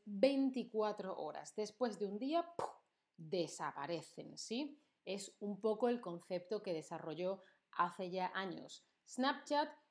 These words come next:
luego lo incluyó Instagram en, en su aplicación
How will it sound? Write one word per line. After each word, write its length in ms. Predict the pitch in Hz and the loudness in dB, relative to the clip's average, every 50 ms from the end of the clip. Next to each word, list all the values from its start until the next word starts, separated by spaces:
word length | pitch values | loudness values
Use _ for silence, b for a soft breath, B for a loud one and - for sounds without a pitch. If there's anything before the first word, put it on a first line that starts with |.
| _ - | _ -4
luego 480 | 185 196 196 196 185 165 165 147 - - | -2 0 2 2 2 0 -2 -4 -4 -4
lo 320 | 180 185 196 208 208 214 - | -6 0 2 2 2 2 2
incluyó 840 | 226 226 220 214 - - 214 208 202 196 202 233 220 196 - - - | 0 -2 -2 -2 -2 -2 -2 -2 0 0 2 2 4 2 2 -2 -6
Instagram 680 | - 185 214 202 - - 190 170 170 160 147 147 156 - | -6 -6 -6 -4 -2 -2 0 2 2 0 0 -2 -4 -6
en, 280 | - 185 185 185 180 - | -4 -4 -2 -2 -4 -4
en 140 | - 185 170 | -6 -6 -6
su 280 | - - 247 240 240 | -4 -2 -2 -2 0
aplicación 880 | - 208 240 - 254 247 240 254 247 247 - 285 285 285 302 294 302 B | 0 -2 -2 0 0 0 0 0 -2 -2 0 0 2 2 2 0 -2 B